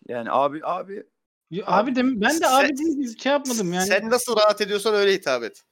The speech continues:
Speaker 2: Hitabet
Speaker 1: Öyle
Speaker 2: olarak da
Speaker 1: abi.
Speaker 2: ben de genelde Deniz'e falan da a-, abi derim arada yani. O çok takılma yani. Nasıl istiyorsan Berker de gitsin yani.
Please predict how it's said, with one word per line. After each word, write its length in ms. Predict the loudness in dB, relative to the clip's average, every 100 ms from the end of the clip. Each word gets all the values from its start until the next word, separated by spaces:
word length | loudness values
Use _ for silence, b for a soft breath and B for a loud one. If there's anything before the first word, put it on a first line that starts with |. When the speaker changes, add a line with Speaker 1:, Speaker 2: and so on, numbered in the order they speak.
| _ -10
Speaker 2:
Hitabet 480 | -2 4 4 4 0
Speaker 1:
Öyle 80 | 2
Speaker 2:
olarak 280 | 4 4 2
da 60 |
Speaker 1:
abi. 60 | 2
Speaker 2:
ben 200 | 2 2
de 60 | 2
genelde 640 | 4 2 4 2 0 -2
Deniz'e 340 | 0 2 0 0
falan 280 | 2 2
da 60 | 2
a-, 340 | 0 0 2 2
abi 200 | 2 0
derim 240 | 0 0
arada 240 | -2 -2
yani. 220 | -4 -6 -8
O 300 | -10 -16 _ _ _
çok 300 | -6 -6 -4
takılma 400 | -4 -2 0 2
yani. 160 | 0 -2
Nasıl 220 | -2 -4
istiyorsan 460 | -4 -2 -2 0 2
Berker 420 | 2 2 -4 -4
de 80 | -6
gitsin 360 | -6 -10 -10
yani. 180 | -10 -12